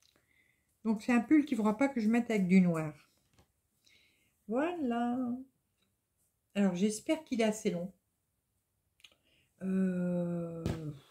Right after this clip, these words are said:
normalement, ça devrait aller, hein. Parce que je vous avais dit, hein, encore, je l'ai rallongé, hein. Je l'ai rallongé.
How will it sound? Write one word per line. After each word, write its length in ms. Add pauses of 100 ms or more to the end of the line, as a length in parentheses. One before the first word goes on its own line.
normalement, 540
ça 180
devrait 380
aller, 360
hein. 100 (720)
Parce 140
que 200
je 80
vous 160
avais 160
dit, 220
hein, 140
encore, 300
je 120
l'ai 80
rallongé, 580
hein. 260 (1040)
Je 100
l'ai 240
rallongé. 640